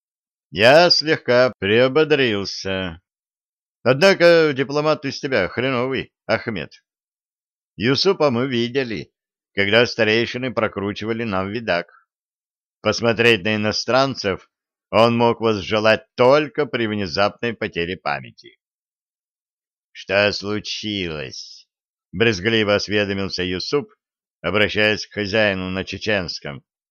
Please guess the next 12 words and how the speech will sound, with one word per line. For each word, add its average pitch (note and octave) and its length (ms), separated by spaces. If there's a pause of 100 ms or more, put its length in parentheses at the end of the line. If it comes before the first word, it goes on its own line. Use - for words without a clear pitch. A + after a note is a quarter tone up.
(840)
«Из A2+ 240
чего B2 380
это A2 360
ты, B2 300
сын G#2+ 440
Ишака, F2+ 600 (580)
обзываешь A#2 680
чабаном A#2 580
человека A2 520
с - 80
университетским G#2 920
образованием?» G#2 880